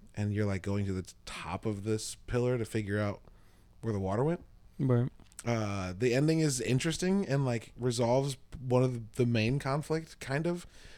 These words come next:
Speaker 1: but in a way that's kinda like, "Well, what would happen next?" And it's a small enough game that I,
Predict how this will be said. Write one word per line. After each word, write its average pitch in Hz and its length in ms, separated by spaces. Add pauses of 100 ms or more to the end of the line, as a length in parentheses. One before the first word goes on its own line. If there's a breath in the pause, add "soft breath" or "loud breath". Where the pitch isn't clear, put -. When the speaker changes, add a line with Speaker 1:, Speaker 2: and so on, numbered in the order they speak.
(160 loud breath)
Speaker 1:
but 117 100
in 131 120
a 123 80
way 120 240
that's 127 180
kinda 123 180
like, 113 180
"Well, 113 140
what 135 120
would 147 140
happen 139 320
next?" 92 420
And 104 340 (760 loud breath)
it's - 340
a 127 100
small 120 420
enough 113 280
game 113 280
that 113 100
I, 98 120